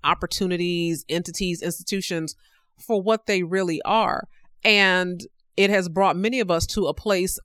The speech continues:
of decision about, What am I going to do with that going forward? Am I going to continue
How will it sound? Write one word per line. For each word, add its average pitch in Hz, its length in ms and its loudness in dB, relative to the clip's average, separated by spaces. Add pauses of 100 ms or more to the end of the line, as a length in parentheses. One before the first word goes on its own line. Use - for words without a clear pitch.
of 165 420 4
decision 156 760 -2
about, 151 420 4
What 196 180 0
am 254 100 -2
I 233 120 -2
going 190 280 -2
to 175 120 -6
do 175 240 -4
with 165 200 -2
that 143 360 2
going 165 340 0
forward? 151 540 -2
Am 151 160 -2
I 196 100 4
going 226 300 -2
to 202 80 -2
continue 151 1000 0